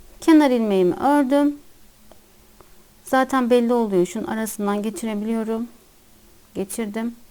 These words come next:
Ve diğer ilmeğimi şişime aldım. Bakın şöyle göstereyim daha yakından. Netleşmedi. Şöyle şurası daha kalın görünüyor zaten.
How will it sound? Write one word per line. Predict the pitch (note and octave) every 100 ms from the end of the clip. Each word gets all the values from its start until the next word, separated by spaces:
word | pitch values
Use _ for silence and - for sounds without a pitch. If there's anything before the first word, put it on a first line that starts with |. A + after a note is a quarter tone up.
| - - - - - - _ _ - _ _ - _ - - -
Ve | B3 B3 - -
diğer | B3
ilmeğimi | G3+ F#3+ F#3+ B3 B3+
şişime | - G#3 G#3 F#3
aldım. | E3 E3 F3+ - - _ -
Bakın | C#4+ D4
şöyle | - C#4 C4 A#3 - -
göstereyim | A#3 A3+ - A3+ A3+ G#3+
daha | G3 G3
yakından. | F3 - F#3 F#3 G#3+ G#3 - - - - - - - _ _ - - - - - _ - - _ _ - - -
Netleşmedi. | G#3 F#3+ F#3 F#3+ F#3+ - F3+ F3+ G3 F#3 G3 G3 - - - - - - - - - -
Şöyle | - D4+ C#4+
şurası | - F#4 F4+ B3
daha | C#4 D#4
kalın | C#4+ G#3 G3+
görünüyor | F3+ E3+ E3+ E3
zaten. | E3+ D#3+ D3